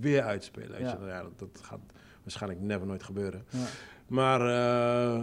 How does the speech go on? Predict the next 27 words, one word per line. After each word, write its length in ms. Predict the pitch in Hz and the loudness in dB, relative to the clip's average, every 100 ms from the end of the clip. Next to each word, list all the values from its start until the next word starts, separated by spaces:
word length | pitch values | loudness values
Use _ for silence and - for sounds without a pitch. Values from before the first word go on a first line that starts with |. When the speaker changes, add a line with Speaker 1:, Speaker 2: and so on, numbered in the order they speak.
| 120 | 0
Speaker 1:
nee, 180 | 160 170 | 2 4
maar 200 | 139 101 | 2 4
dat 260 | 139 180 | 4 4
en 100 | 151 | 0
ik 120 | 139 | -2
ben, 260 | 127 139 127 | -2 0 0
ehm, 340 | 127 123 120 117 113 | 0 -2 -2 -4 -6
hoe 80 | 104 | -8
heet 100 | 120 | -10
die 100 | 110 | -12
spel 300 | - - 104 | -12 -10 -10
nou, 160 | 101 90 | -10 -10
joh? 160 | - 87 90 - - - - - - - - - - | -12 -16 -8 -8 -8 -12 -20 -20 -20 -20 -20 -20 -14
God, 680 | - 123 101 90 87 - 80 - | -10 -6 -6 -8 -8 -10 -12 -12
dog, 480 | 180 62 55 50 - | -12 -12 -14 -16 -16
ik 120 | 92 | -16
ben 160 | 95 90 | -12 -10
de 60 | 92 90 | -8 -10
naam 140 | 90 | -12
van 180 | - 85 | -14 -16
die 80 | 85 | -16
spel 340 | - 98 92 | -14 -12 -12
kwijt, 300 | - 95 90 | -12 -14 -12
man. 400 | 85 82 82 82 85 - - - - - | -14 -14 -14 -14 -16 -20 -20 -20 -20 -16
Het 80 | - | -6
gaat 180 | 113 104 | -6 -4
over 280 | 107 98 | -8 -8